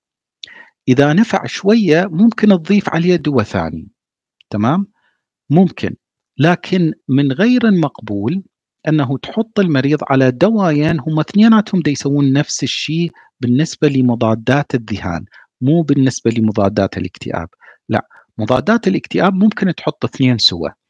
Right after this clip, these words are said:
يعني، ممكن تحط مرتازبين ويا فينلافاكسين، ممكن، تمام؟ لكن أنه تحط مضادين للذهان سوا، ما عندنا دليل على أنه هذا الشيء مفيد. فالأخ هنا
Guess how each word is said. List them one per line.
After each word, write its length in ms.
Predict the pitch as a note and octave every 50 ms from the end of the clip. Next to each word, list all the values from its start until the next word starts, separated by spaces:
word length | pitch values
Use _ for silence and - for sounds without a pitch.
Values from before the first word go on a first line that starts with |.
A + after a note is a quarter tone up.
| _ _ _ _ _ _ _
يعني، 200 | - G#2+ F#2+ G#2
ممكن 340 | C3 D3 - - - A#2+ A2
تحط 260 | - - - - -
مرتازبين 880 | G#2+ G#2 - - - D#3 D#3+ D#3 C#3 C3 A2 - - A#2+ A#2+ B2+ C3 B2+ _ _ _ _ _ -
ويا 240 | F3 F3+ F#3+ F3+ E3
فينلافاكسين، 800 | E3+ E3 C#3 A#2 G2 - - E2+ - - - - - A2 G2+ - _ _ -
ممكن، 380 | F#3+ G3 E3+ - - - D#2+ - _ _ _ _ _ _ _ _ _ _ _ _ _ - _ _
تمام؟ 340 | - G2+ G2+ A2+ C3+ F3 F3 _ _ _ - - - - - _ _ -
لكن 360 | B2+ C3+ C#3+ C3+ - D3+ - -
أنه 300 | - D3 D3 C#3 D3 C#3+
تحط 320 | - - - A3+ - A#2+
مضادين 840 | B2+ D#3+ G#3+ G#3+ G#3 F#3+ E3 C3 B2 - - A#2 G#2+ G2 G2+ A2 - - _ _ _ _ _ -
للذهان 880 | A#2+ C3 D3 F3+ G3+ G3 E3+ B2 A2+ A#2 G#2 F#2 A#2 G2 F#2 F2 - - _ _
سوا، 380 | - - - F#3+ G3 G3+ G3+ G#3 G#3+ - _ _ _ _ _ _ _ _ _ _ -
ما 340 | B2 B2+ D3 E3 E3+ F3 - -
عندنا 520 | E3+ D#3 C3 C3+ C#3 C#3 C#3 C#3 C#3 C3+ - _ _ _ _ -
دليل 400 | A2+ A#2 A#2+ C3 D#3 F3 E3+ D3+ -
على 200 | A2+ G#2+ G#2+ -
أنه 300 | A#2 A#2 G#2+ G2+ F#2+ A#2+
هذا 120 | C3+ B2+
الشيء 260 | B2+ - - E3+ G3 G3
مفيد. 320 | C3 - - - - - _ - _ _ _ _ _ _ _ _ _ - - - _ _ _
فالأخ 600 | - C#3 C3+ C3 C#3+ - - - F3+ - - -
هنا 420 | E3 B2 - E3+ F3+ F#3 F3 D#3+